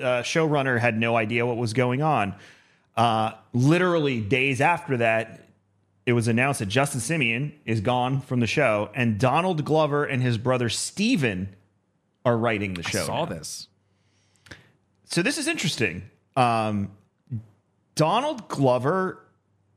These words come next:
Speaker 1: is embracing his role.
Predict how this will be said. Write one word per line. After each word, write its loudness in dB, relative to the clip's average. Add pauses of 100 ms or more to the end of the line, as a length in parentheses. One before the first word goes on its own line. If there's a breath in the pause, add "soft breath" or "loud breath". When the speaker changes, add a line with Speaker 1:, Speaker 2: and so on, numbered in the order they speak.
(1040)
Speaker 1:
is 0 (100)
embracing -2 (300)
his 2
role. -4